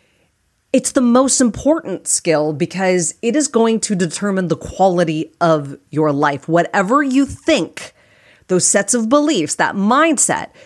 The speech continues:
is going to determine the quality of your life. And your mindset is also going to find evidence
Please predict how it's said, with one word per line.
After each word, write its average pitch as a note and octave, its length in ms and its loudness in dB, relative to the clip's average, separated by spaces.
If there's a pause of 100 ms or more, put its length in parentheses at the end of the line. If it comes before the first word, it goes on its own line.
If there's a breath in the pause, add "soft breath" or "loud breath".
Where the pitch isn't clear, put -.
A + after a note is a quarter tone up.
(200 soft breath)
is D#3 140 -4
going F#3 220 0
to E3+ 100 0
determine D#3+ 380 -4
the C#3 60 -4
quality C3+ 340 -8
of B2 80 -10
your C3 160 -6
life. - 560 -8 (800)
And F3+ 100 0
your F#3 120 2
mindset F#3+ 400 2
is D3+ 100 -2
also F3 460 2
going D#3 400 0
to D3+ 640 0
find F3 300 0
evidence E3+ 760 -2